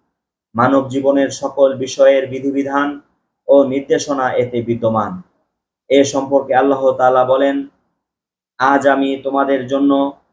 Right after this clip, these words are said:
তোমাদের দ্বীনকে পূর্ণাঙ্গ করলাম, তোমাদের উপরে আমার নিয়ামত পরিপূর্ণ করলাম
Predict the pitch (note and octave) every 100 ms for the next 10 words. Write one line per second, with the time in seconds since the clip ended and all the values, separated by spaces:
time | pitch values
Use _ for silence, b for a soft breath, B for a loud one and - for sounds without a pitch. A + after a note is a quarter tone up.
0 | _ _ C3+ C#3+ C#3+ C3+ B2+ C#3+ C#3+ C#3
1 | C3 C3 C3 C3+ C3 B2 A#2+ A2+ A2 G#2
2 | - _ _ _ _ _ _ C3 C#3+ C#3+
3 | C#3 C#3 C#3 C3+ C3+ G2 C3+ C#3 B2+ C3+
4 | C#3+ C#3+ C#3+ - _ _ _ _ C#3 C#3
5 | C3+ C#3 C3 B2 C3 C3+ C3 B2+